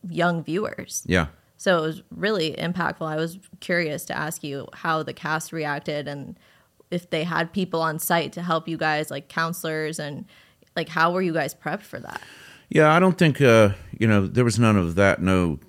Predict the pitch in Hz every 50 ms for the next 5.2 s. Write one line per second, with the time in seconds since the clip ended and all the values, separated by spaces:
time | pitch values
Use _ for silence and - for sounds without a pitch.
0 | - - 78 64 - - - 110 101 - 98 87 73 85 85 85 - - - 95
1 | 101 107 113 113 104 110 95 98 101 104 101 - - 98 98 92 78 80 65 60
2 | - - _ - 85 82 82 85 85 87 82 90 87 - 98 87 78 - - -
3 | 95 95 95 80 82 82 80 82 78 73 69 82 76 - - 95 82 - 78 80
4 | 80 80 82 82 82 85 82 78 78 85 82 80 80 80 80 78 76 76 80 80
5 | 80 78 76